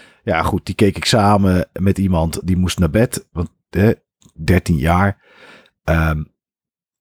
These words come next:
maar voor de rest kijk ik elke film altijd in één keer. Deze film heb ik zeker drie keer over gedaan om te bekijken.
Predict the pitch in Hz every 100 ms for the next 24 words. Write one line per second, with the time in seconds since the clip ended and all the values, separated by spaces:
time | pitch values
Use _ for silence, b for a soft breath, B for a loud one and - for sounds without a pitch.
0 | _ 110 117 143 139 196 - 156 143 143
1 | 160 196 190 - 170 160 160 - _ _
2 | 120 135 123 - 117 117 113 110 87 71
3 | - _ _ _ _ _ _ _ _ -
4 | - 73 117 180 180 - 165 165 104 107
5 | 95 - - _ _ _ _ 90 80 95
6 | 185 233 196 120 98 139 208 226 - 165
7 | 160 - 131 117 110 104 92 101 101 -
8 | _ _ _ _ _ 107 101 98 _ -
9 | 95 92 - 69 64 -